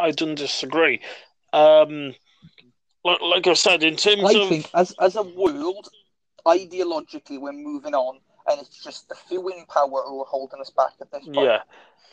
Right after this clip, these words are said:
Speaker 1: Like I said, I think for me, Britain, in that sense, I, I still, I made, for me, Boris, even going back to May and Cameron,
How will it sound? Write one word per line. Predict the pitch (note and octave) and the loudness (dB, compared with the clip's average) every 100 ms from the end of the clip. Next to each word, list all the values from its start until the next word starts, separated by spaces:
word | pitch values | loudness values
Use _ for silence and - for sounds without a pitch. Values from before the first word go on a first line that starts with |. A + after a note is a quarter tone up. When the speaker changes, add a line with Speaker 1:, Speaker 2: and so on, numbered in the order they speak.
| _ _ | _ _
Speaker 1:
Like | F3+ | 0
I | F3+ | 2
said, | - F3 | 2 4
I | D#3 | 4
think | D#3 D3+ | 2 -4
for | - | -4
me, | G#3 B2 B2+ B2+ _ _ _ _ - | 0 0 0 -4 _ _ _ _ 0
Britain, | D#3+ F3 - A#2+ A#2 C3 | 4 4 2 2 2 0
in | B2+ | 0
that | B2+ A#2+ | 2 0
sense, | - C3 B2+ | 2 2 4
I, | B2+ C#3 B2 - | 4 4 4 2
I | - D#3 D#3+ D3+ | 2 2 2 -2
still, | - - F#3 - - - | -6 -2 -2 -4 -10 -6
I | - - | 0 2
made, | A2+ - - - _ - - _ _ _ _ _ _ _ - _ _ _ _ _ G3 - | 4 2 -4 -12 _ -18 -18 _ _ _ _ _ _ _ -20 _ _ _ _ _ -10 -2
for | A#3+ | 2
me, | D#3+ E3+ | 2 2
Boris, | D3+ - F#3 G3 G#3 G3+ - - - - F#3 C#3 | 0 0 4 4 4 2 0 -2 -6 -20 -20 -12
even | F#3+ F#3+ | -2 2
going | F3 E3 | 2 4
back | D#3+ | 0
to | - | -2
May | D3+ D3+ E3 F3+ F3+ E3+ | -6 0 4 6 6 4
and | D3+ | 0
Cameron, | - D#3+ F3 E3 | -2 0 0 -2